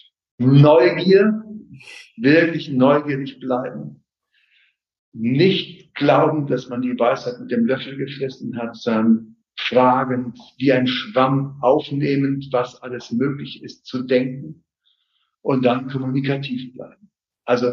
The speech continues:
neugierig, äh, suchend und kommunikativ, das halte ich für ganz wesentliche Voraussetzungen, um mit, mit, mit Offenheit und Flexibilität und Agilität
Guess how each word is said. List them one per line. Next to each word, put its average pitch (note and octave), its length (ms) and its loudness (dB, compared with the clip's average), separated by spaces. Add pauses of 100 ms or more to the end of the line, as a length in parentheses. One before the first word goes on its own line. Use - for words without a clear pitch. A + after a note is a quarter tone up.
(140)
neugierig, D3 1080 0 (460)
äh, A2 280 -6
suchend E3 840 -2 (580)
und B2 200 -6
kommunikativ, B2+ 840 2
das - 240 -8
halte B2 240 -2
ich A2+ 120 -14
für A2+ 180 -4
ganz A#2+ 340 -4
wesentliche C3 520 2
Voraussetzungen, A2 840 -6
um G#2+ 260 -4
mit, - 480 -2
mit, A2 380 -6 (640)
mit A2 420 -6
Offenheit A2 720 -2
und G#2+ 160 -6
Flexibilität A2 840 -4
und G#2+ 220 -10
Agilität G#2+ 920 -2